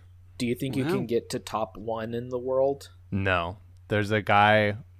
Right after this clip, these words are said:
Speaker 3: his name is Saltigue, and he has, by, I think it's, like,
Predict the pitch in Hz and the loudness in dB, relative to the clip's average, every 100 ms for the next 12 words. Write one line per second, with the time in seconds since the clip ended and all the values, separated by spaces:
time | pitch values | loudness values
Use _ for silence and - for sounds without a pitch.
0 | - - - - 117 101 101 104 - 107 | -20 -20 -20 -8 -6 -2 0 0 -2 -2
1 | 101 - 90 85 92 - - - - - | -2 -4 -8 -8 -12 -18 -20 -20 -20 -8
2 | 101 92 90 90 - 98 98 95 95 92 | -4 -2 -2 -6 -6 -4 -2 -2 -4 -8
3 | 98 98 90 90 90 - - - - - | -4 0 0 -2 -8 -14 -16 -20 -20 -20
4 | - 127 - 101 104 101 98 98 - - | -14 -6 4 6 6 6 2 -2 -10 -20
5 | - - - 104 113 131 113 113 - - | -20 -20 -2 0 2 2 0 -2 -2 -4
6 | - | -4